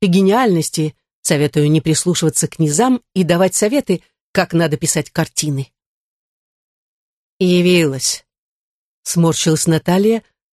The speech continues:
собственно, жена папы. Сидя за столом, женщина с царственным величием поедает недешёвое такое блюдо из морепродуктов.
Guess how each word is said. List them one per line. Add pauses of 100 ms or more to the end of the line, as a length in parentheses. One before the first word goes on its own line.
(200)
собственно,
жена
папы. (920)
Сидя
за
столом, (800)
женщина
с
царственным
величием
поедает
недешёвое
такое
блюдо (220)
из
морепродуктов.